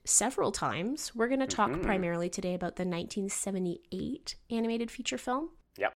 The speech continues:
Speaker 1: But there was a T V series that ran in the late nineties and more recently a Netflix adaptation. Last, just last year, right, Joe?
Speaker 2: Yeah, yeah, uh, 'cause I remember when it came out, I debated whether or not we should do it then, but it was, like,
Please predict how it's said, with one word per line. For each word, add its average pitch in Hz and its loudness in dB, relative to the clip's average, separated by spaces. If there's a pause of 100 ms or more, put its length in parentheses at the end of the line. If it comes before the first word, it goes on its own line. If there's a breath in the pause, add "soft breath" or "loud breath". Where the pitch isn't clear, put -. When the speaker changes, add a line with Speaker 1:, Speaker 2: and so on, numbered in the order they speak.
(220)
Speaker 1:
But 214 4
there 202 4
was 196 2
a 202 0
T 220 0
V 220 2
series 202 2
that - -2
ran 180 2
in 180 2
the 180 0
late 170 0
nineties 208 0
and 180 0
more 180 2
recently 175 -2
a 185 -2
Netflix - -4
adaptation. - -6
Last, 190 0
just - -2
last 196 0
year, 180 2
right, 196 2
Joe? 311 -2 (440)
Speaker 2:
Yeah, 107 2
yeah, 92 2
uh, 95 2
'cause 104 -2
I 107 10
remember 104 4
when 95 2
it 95 -4
came 107 0
out, 98 4
I 90 2
debated 95 -4
whether 87 -2
or - -4
not 90 -4
we 85 -6
should 92 -6
do 92 -6
it 82 -10
then, 85 -2
but 87 -4
it 80 -8
was, - -4
like, - -10